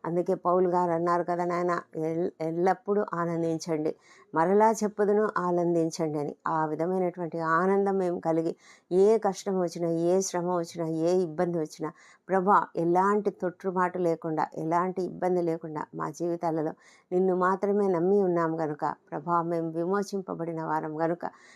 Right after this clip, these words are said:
ప్రభా, మాలో ఆ సంతోషము నిత్యము ఉంటుంది. సంతోషము, ఆనందము రెండూ ఉంటాయి, ప్రభా. ప్రభా, నిత్య సంతోషము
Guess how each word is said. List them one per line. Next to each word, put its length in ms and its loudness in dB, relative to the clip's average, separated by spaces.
ప్రభా, 240 4
మాలో 540 4
ఆ 340 2
సంతోషము 720 -4
నిత్యము 540 -2
ఉంటుంది. 340 -4
సంతోషము, 640 2
ఆనందము 720 2
రెండూ 420 0
ఉంటాయి, 280 -4
ప్రభా. 320 -8
ప్రభా, 340 0
నిత్య 320 0
సంతోషము 640 0